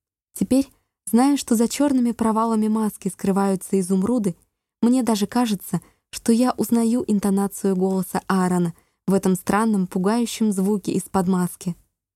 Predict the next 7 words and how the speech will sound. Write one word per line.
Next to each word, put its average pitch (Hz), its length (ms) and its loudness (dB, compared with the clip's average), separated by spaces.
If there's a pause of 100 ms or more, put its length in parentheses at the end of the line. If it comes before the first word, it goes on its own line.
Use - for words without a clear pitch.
(140)
Я 202 180 4
отодвигаюсь, 190 720 0 (340)
и 233 80 2
мы 240 240 2
оба 240 240 2
вытаскиваем 202 800 0
оружие. 180 500 -2